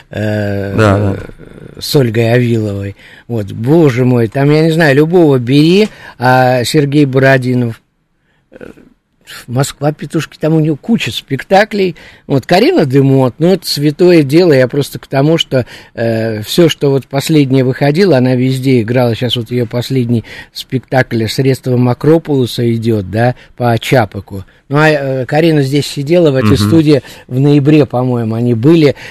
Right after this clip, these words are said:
Speaker 1: э, и с Олегом Леушиным. Олег как раз сделал этот спектакль свой,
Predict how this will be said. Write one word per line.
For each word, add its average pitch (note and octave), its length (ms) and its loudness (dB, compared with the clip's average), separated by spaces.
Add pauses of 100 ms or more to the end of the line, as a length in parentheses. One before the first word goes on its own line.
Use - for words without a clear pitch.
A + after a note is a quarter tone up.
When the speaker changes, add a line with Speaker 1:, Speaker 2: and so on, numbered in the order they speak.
(120)
Speaker 1:
э, A#2 360 -4
и C3+ 340 0 (180)
с - 140 -10
Олегом C#3+ 440 2
Леушиным. C3 680 0
Олег B2 320 0
как B2+ 220 -4
раз D#3 180 2
сделал B2+ 440 -2
этот A2+ 240 -6
спектакль D#3 600 -4
свой, B2 360 -2